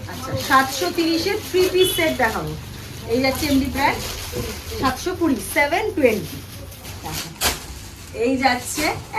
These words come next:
একদম আজরাকের সাথে mix and match-এ জারি ওয়ার্কের ওপরের কুর্তিটা, সাইডে পকেট থাকবে, সাইড কাটা কিন্তু, হ্যাঁ? সাইড কাটা কুর্তি থাকছে, এর সাথে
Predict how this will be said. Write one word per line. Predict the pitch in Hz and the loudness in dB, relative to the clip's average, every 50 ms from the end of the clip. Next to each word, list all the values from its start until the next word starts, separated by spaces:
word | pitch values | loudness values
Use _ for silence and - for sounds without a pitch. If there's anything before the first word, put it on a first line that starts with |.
| 233 247 | 0 0
একদম | 247 247 247 311 311 320 311 | 0 0 -2 -2 -2 -2 2
আজরাকের | - 233 - - - 233 254 277 277 277 - 277 285 269 - - | 2 2 2 2 0 -2 0 0 0 0 -2 -4 -6 -6 -6 -4
সাথে | - 262 233 - - 269 285 285 262 | -4 -4 -2 -2 -2 -4 -2 0 2
mix | 247 240 247 - - 269 254 | 2 0 0 -2 -2 -2 0
and | 247 247 240 233 | 0 0 0 -2
match-এ | 214 214 214 - 277 311 349 - - - - - - 196 | -4 -6 -6 -6 -6 -6 -6 -8 -10 -10 -10 -8 -4 0
জারি | 240 247 247 277 294 285 | 2 4 4 4 2 4
ওয়ার্কের | 262 262 247 240 247 - 262 254 247 | 6 6 6 6 6 2 0 0 2
ওপরের | 226 - - 240 226 233 247 - - | 0 0 0 -2 -2 -2 -2 -4 -4
কুর্তিটা, | 277 247 - 302 285 311 302 294 - | -4 -4 -2 -2 -2 0 0 0 0
সাইডে | 240 202 202 233 240 - - | 0 0 0 -2 -4 -4 -2
পকেট | 214 214 - 277 294 285 - 294 | -2 -2 -2 -2 -4 -2 0 0
থাকবে, | 294 277 277 330 - - | 0 0 -2 -4 0 2
সাইড | 277 226 - - - - | 2 2 2 0 0 -2
কাটা | 220 185 185 180 - | -2 0 -2 -4 -4
কিন্তু, | 185 175 - - 202 | -6 -6 -4 -2 2
হ্যাঁ? | 233 233 226 - - - - - - - - - | 2 2 2 -2 -6 -10 -12 -10 -10 -10 -6 -2
সাইড | - 226 214 214 214 - | 0 0 0 0 0 -2
কাটা | 240 226 226 254 247 - | -2 -2 -2 -2 -4 -2
কুর্তি | 269 262 247 - 294 285 277 294 | -2 -2 -2 0 0 2 4 4
থাকছে, | 294 294 294 - - - 311 302 294 294 302 302 302 - - - - - - - 233 254 | 4 2 0 -4 -6 -6 -4 -2 -2 -2 -2 -4 -6 -10 -12 -14 -14 -12 -6 -2 0 0
এর | 247 - - | 0 0 0
সাথে | 302 269 262 - - 571 | 0 0 0 0 0 0